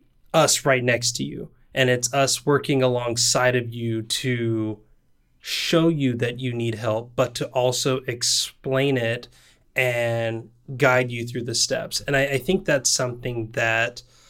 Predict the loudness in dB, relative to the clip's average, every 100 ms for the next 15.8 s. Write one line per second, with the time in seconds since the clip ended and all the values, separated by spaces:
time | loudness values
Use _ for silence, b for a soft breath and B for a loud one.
0 | b b b -4 0 0 2 0 -2 -6
1 | -10 -12 -6 -4 -2 0 0 -2 -4 -10
2 | -20 _ _ _ _ -10 -6 -6 -8 -8
3 | -10 -12 -16 _ _ _ _ _ _ _
4 | -4 0 0 0 0 0 0 0 0 0
5 | -2 -6 -4 -4 -4 -8 -12 -8 -6 -6
6 | -6 -4 -2 0 2 2 2 0 -2 -6
7 | -14 -12 -2 0 0 -2 -4 -2 -2 -2
8 | -2 -2 -2 -2 0 2 2 2 2 0
9 | -4 -2 -2 0 -4 -4 -4 -4 -4 -6
10 | -8 -10 -2 0 2 0 -2 -2 -2 -2
11 | -6 -8 -8 -8 -8 -4 -2 2 2 2
12 | 0 -4 -12 B B B B B B B
13 | B B -20 -20 -18 -8 2 6 6 4
14 | 2 2 2 2 2 4 2 0 0 0
15 | 0 -4 -8 -8 -8 -10 -14